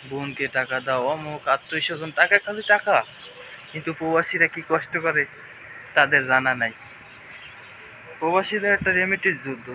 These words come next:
তো প্রবাসীদের জন্য দোয়া করবেন। আর অবশ্যই যারা আসবেন প্রবাসে, নতুন আসতে চান, অবশ্যই আসবেন, কেননা বাংলাদেশের পরিস্থিতি অনেক খারাপ বর্তমানে। প্রবাসে আসবেন, টাকা কামাই করবেন,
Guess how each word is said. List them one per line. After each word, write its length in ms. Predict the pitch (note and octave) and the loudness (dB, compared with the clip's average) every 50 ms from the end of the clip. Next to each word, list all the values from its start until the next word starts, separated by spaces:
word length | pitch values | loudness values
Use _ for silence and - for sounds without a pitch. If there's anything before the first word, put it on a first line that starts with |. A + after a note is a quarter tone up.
| B2 | -14
তো 80 | - D3 C#3 | -14 -16 -10
প্রবাসীদের 600 | - E3 D#3+ E3 E3+ D#3+ - - D#3+ D#3+ D#3+ D3+ C#3+ | -6 -2 0 0 0 -2 -4 -8 -8 -8 -8 -8 -8
জন্য 220 | D3 D3+ D#3 D#3 D#3 D3+ C3+ | -10 -12 -12 -10 -12 -10 -6
দোয়া 200 | C3 C#3+ C#3+ C#3+ | -2 0 0 0
করবেন। 380 | - - C3 B2 A#2+ A#2+ A#2 G#2+ - - - - - - - - - - - - - | -2 -4 -10 -12 -10 -12 -14 -14 -14 -18 -20 -20 -20 -20 -20 -20 -20 -20 -20 -10 -6
আর 120 | - C3 C3 | -2 0 2
অবশ্যই 540 | D3 D#3 E3 F3 D#3+ D#3+ - - G#3 G3+ G3 | 2 2 0 -2 -4 -6 -6 -4 -4 -4 -4
যারা 340 | E3+ D#3 D#3 D3 C#3 D3+ D3+ C3+ C3+ B2+ - B2+ | -2 0 2 4 6 6 6 6 6 4 4 2
আসবেন 360 | C#3+ D3+ - - - F#3 F3+ D#3+ | 2 2 0 0 -2 -2 -2 -2
প্রবাসে, 500 | F3 E3+ D#3+ D#3+ D#3 D3+ - - D#3+ D#3 D#3+ D3+ - - - B2+ | -2 0 4 4 4 4 2 -2 -4 -6 -6 -8 -14 -20 -16 -12
নতুন 300 | C3 C#3 C3+ - D#3 D3+ | -10 -8 -4 -2 2 4
আসতে 320 | C#3 C3+ B2+ - - - C#3 | 4 2 2 0 -6 -12 -10
চান, 220 | C3 - C3 C3+ C3 - - - - - - - - | -4 -2 -2 -2 -4 -6 -12 -16 -16 -16 -14 -8 -2
অবশ্যই 340 | F3 E3 F3+ F3+ - G3 F3 | 0 0 0 4 6 8 8
আসবেন, 260 | E3 - - E3+ D#3+ D3+ | 8 6 0 -8 -8 -4
কেননা 380 | - D#3+ D#3 D#3+ E3 E3 D#3+ D#3+ D#3 D3 D3 | -2 -2 -2 0 0 2 2 2 4 4 2
বাংলাদেশের 500 | C#3+ C#3+ D3 D3+ D3+ D3 D3 - - D3 - - | 0 2 2 0 -2 -2 -4 -8 -14 -14 -12 -10
পরিস্থিতি 440 | D3 D3 D3+ - - - - - E3 E3 E3+ | -10 -10 -10 -12 -14 -16 -12 -8 -6 -6 -4
অনেক 180 | F3+ F#3 F#3 F3+ - - - - - | -4 -4 -6 -6 -8 -14 -20 -16 -14
খারাপ 300 | - - - C3 B2+ B2 A#2 A#2+ | -12 -6 0 0 0 0 0 -4
বর্তমানে। 460 | C3 B2 - B2+ B2+ A#2+ A2+ A#2 A#2+ B2+ - - - - - - - - - - - - | -10 -10 -10 -10 -10 -8 -8 -10 -10 -14 -16 -20 -20 -20 -20 -20 -20 -20 -20 -20 -20 -14
প্রবাসে 320 | - - C#3 D3 D#3 - D3+ | -6 -2 0 0 2 4 4
আসবেন, 260 | D3 D3 - - D#3+ D3+ C#3+ | 4 4 2 -2 -4 0 2
টাকা 160 | C3+ B2+ - D3 | 2 2 0 -2
কামাই 260 | C#3+ D#3 D3+ D3+ D3+ D3 D3 | -4 -4 -4 -4 -6 -6 -6
করবেন, 300 | D3 C#3+ C#3+ C#3+ C#3+ D3 | -6 -6 -4 -4 -4 -4